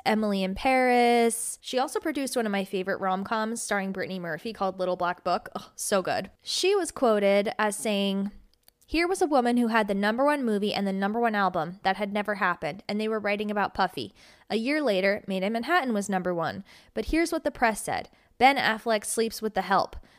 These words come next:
She just didn't get the credit that other, I don't know how else to say it, white actresses got.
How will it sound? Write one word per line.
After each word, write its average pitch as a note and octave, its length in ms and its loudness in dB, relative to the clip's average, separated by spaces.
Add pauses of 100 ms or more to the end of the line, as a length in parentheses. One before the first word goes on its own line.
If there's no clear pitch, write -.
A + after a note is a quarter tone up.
(120)
She B3 200 -4
just D#4 240 0
didn't D4 220 -2
get B3+ 180 0
the A#3 80 -4
credit A3 600 2
that A3 200 2
other, G#3 440 4
I G#3+ 120 4
don't A3 120 0
know G#3+ 100 2
how G#3+ 220 0
else G#3+ 180 2
to - 120 -12
say F#3 260 4
it, - 100 0
white F#3+ 300 2
actresses F#3 520 -2
got. - 280 2